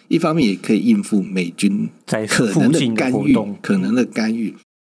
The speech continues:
Speaker 1: 所以当他到这个位置之后，他其实可以从事的任务就非常的多。
Speaker 2: 哦，原来如此。
Speaker 1: 所以非常多。
Speaker 2: 嗯。
Speaker 1: 那我觉得他一定是同时追求这两种任务。
Speaker 2: 其实像，呃，最近的航机图当中，还有一个让我蛮在意的地方哦，就是当然从佩洛西来台湾之后，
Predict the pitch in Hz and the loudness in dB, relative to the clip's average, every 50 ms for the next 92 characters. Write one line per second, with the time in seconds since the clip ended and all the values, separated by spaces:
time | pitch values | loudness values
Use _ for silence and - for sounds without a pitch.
0 | _ _ - - 214 185 185 190 190 202 196 196 190 185 180 170 151 143 143 131 | _ _ 0 0 0 0 0 2 2 2 2 2 0 0 2 2 4 4 4 4
1 | 113 104 107 107 104 104 - 131 - - - 117 110 - - 107 98 - - 92 | 2 2 2 0 0 0 -2 -6 -2 2 2 2 2 2 0 0 0 -2 -4 -4
2 | 92 98 - - 117 101 92 90 95 113 110 101 95 98 90 - 92 85 - - | -4 -4 0 0 0 0 0 0 2 2 2 2 2 -2 -2 -4 -8 -8 -8 -4
3 | - 104 98 - - - 90 82 - 90 - - _ - 95 90 - 117 98 98 | -2 -2 -2 -2 -4 -10 -12 -10 -10 -10 -10 -6 _ -2 -2 0 -2 -4 -4 -4
4 | 101 98 101 101 98 101 101 101 95 98 - 131 123 120 127 127 - 131 120 120 | -6 -6 -6 -6 -6 -6 -6 -6 -8 -4 -2 -2 0 0 -2 -2 0 0 2 2
5 | 107 98 98 - 104 101 101 117 143 151 185 175 147 117 - - - - - - | 2 0 2 -2 -2 -4 -2 -4 -2 -2 0 0 -2 -4 -6 -12 -20 -20 -4 0
6 | 135 123 - 160 165 185 175 165 - 160 160 - 139 131 147 143 131 143 123 - | 0 2 4 2 2 2 0 0 0 -2 2 2 2 2 4 2 2 2 2 4
7 | 110 104 117 - 110 104 - 120 113 - 101 98 98 110 107 90 85 92 92 87 | 2 2 2 2 0 0 2 0 0 2 0 0 0 0 0 0 -2 -4 -4 -6
8 | 87 87 85 82 85 85 - - _ _ _ - - - - - 170 175 247 269 | -4 -4 -2 -2 -2 -4 -4 -6 _ _ _ -20 -20 -16 -4 -2 0 2 2 2
9 | 254 220 - 233 226 190 175 165 151 156 - 165 147 127 123 127 - 220 202 185 | 0 0 0 2 2 2 2 2 0 0 0 0 0 0 0 0 0 0 2 2
10 | 143 127 120 120 117 - 151 - 123 110 120 117 117 113 123 123 120 123 101 98 | 0 0 0 -2 -2 -2 -2 -2 0 -2 0 -2 0 0 -2 -2 0 -2 -2 -2
11 | - 107 107 117 113 110 101 98 98 98 104 104 101 101 107 110 117 - - 190 | -2 -2 -2 0 0 0 -2 -2 -2 -2 -2 -2 -2 -2 -2 -2 -2 -2 -2 -2
12 | 135 127 143 143 117 107 107 - 131 117 110 - 101 98 98 92 98 139 131 - | -2 -2 -2 -4 -4 -4 -4 -4 -4 -6 -4 -4 -6 -8 -8 -4 -4 -4 0 0
13 | 151 139 131 127 131 - 190 202 156 127 127 - - - - 117 107 113 117 - | 0 0 0 -2 -2 -4 -2 0 0 -2 -4 -6 -8 -6 -4 -4 -4 -4 -4 -2
14 | 123 123 139 139 135 - 131 123 123 120 120 110 101 104 - - 104 101 107 110 | 0 0 0 0 0 -2 -2 -2 -2 0 0 -2 -4 -4 -4 -6 -6 -4 -2 -4
15 | 107 113 - 120 110 - 117 107 | -4 -4 -4 -6 -4 -2 -2 -4